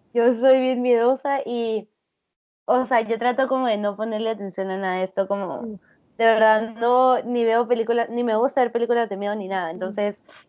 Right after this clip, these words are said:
Speaker 1: como que sí trato de ignorar todo, pero de chiquita, ok, es que algo que sí, como, yo creo que todos, toda mi familia dice, es que mi tío vive al lado de mi casa,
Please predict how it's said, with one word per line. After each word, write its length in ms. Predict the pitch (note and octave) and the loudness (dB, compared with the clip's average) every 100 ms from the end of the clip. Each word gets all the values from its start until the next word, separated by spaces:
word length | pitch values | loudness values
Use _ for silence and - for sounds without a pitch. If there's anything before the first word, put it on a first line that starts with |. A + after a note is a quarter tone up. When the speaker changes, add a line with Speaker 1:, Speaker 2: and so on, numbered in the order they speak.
| _ _ _ - | _ _ _ 0
Speaker 1:
como 240 | A#3+ B3 | 0 2
que 140 | A#3+ | 2
sí 140 | A#3+ A#3+ | 0 0
trato 260 | A#3+ B3+ | 0 4
de 80 | D4 | 4
ignorar 480 | C4+ A3+ G3 G3+ G#3+ | 4 2 2 0 -2
todo, 420 | A3+ B3 D4+ E4 - E4+ _ _ _ _ _ | -2 4 4 2 -6 -20 _ _ _ _ _
pero 360 | C4 C4 C4 A#3+ | -4 -2 -2 0
de 140 | D#4 | 0
chiquita, 360 | D4+ F#3+ B3 - | -2 -4 -6 -2
ok, 140 | C4 C4 | -2 0
es 380 | A3+ - A#3+ - | -4 -2 -6 0
que 240 | D4 D#4+ D#4+ _ _ _ _ _ _ | 2 2 -2 _ _ _ _ _ _
algo 300 | G#3 A#3 C4+ | 4 6 4
que 120 | B3+ | 2
sí, 300 | A#3 A#3 A3+ | 0 -4 -8
como, 420 | G#3+ A#3+ A3+ E3+ - _ _ _ F#3+ | -6 -4 -4 -6 -12 _ _ _ -14
yo 160 | G#3+ G#3+ | -10 -6
creo 160 | A#3 | -4
que 100 | B3 | -4
todos, 500 | - G3+ G#3 A3 G#3 _ - | 2 4 4 2 -6 _ 2
toda 180 | A3+ | 2
mi 60 | A3+ | 2
familia 300 | A3+ G3 F#3+ | -6 -6 -6
dice, 280 | G#3+ B3 B3+ _ _ _ - | -6 -8 -10 _ _ _ -2
es 220 | A#3 A3+ | -2 0
que 300 | B3 A#3 G3 | 0 0 0
mi 160 | A3 G3+ | -6 -4
tío 260 | A3+ A#3+ | 2 4
vive 220 | A3+ A3 F#3+ | 4 2 2
al 100 | G3 | 2
lado 320 | G3 G3 F#3+ | 2 2 2
de 100 | F3+ | -2
mi 100 | F#3 | -2
casa, 420 | A#3 A3 - - | 0 0 -4 -10